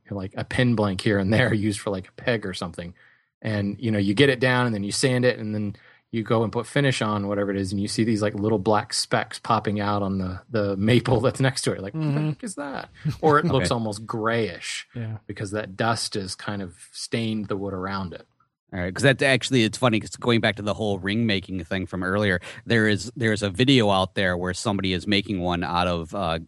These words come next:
Speaker 3: a Gabon ebony or whatever, and that's exactly, I'm seeing this dust flying everywhere, and you're seeing it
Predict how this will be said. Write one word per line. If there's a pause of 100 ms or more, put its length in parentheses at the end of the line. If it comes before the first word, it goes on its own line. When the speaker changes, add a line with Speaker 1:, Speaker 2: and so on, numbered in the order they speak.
Speaker 3:
a (460)
Gabon
ebony
or
whatever,
and (280)
that's
exactly,
I'm
seeing
this
dust
flying
everywhere,
and
you're
seeing
it